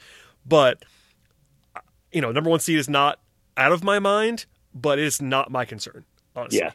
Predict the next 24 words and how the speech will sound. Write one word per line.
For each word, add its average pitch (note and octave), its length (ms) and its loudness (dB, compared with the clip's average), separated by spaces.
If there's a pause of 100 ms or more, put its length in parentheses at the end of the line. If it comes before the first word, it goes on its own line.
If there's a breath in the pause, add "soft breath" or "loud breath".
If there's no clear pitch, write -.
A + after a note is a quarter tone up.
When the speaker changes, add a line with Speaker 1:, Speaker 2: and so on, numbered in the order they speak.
Speaker 1:
It, C#3+ 200 -6
it's D3 200 -6
get D#3+ 160 -2
to G3 60 -6
the F3 80 -4
finish E3+ 280 -2
line D3 200 -2
healthy D3+ 380 -2
and C3 160 -6
ready C#3 240 -2
to C3 80 -8
go C3 240 0
and B2 100 -4
set C3 220 -4
up B2+ 80 -8
for B2+ 60 -14
the A#2+ 80 -10
playoffs. - 420 -12
It's - 120 -12
not C#3+ 200 -6
Speaker 2:
Yep. - 80 6
Speaker 1:
really C3+ 140 -2
going C3 340 -2
in. B2+ 260 -4